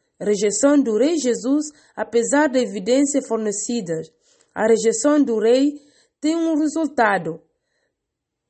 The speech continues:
Bem, há algum aspecto de passagem da semana passada, versículo vinte, vinte e quatro, que deixou intocados, pois queriam solucionar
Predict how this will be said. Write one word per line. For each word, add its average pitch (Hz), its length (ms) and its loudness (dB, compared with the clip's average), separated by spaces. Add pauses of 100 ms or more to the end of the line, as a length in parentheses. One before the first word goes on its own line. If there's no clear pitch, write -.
(260)
Bem, 180 500 0 (760)
há 269 200 4
algum 339 400 2
aspecto 311 480 -4
de 226 80 -4
passagem 233 540 -2
da 202 80 -4
semana 220 400 0
passada, 196 680 -4 (640)
versículo 226 640 0
vinte, 294 560 2
vinte 202 300 -6
e 196 80 -6
quatro, 254 580 -2 (240)
que - 80 -10
deixou 294 640 -2 (140)
intocados, 254 760 -2
pois 220 240 -2
queriam 302 380 2
solucionar 254 640 0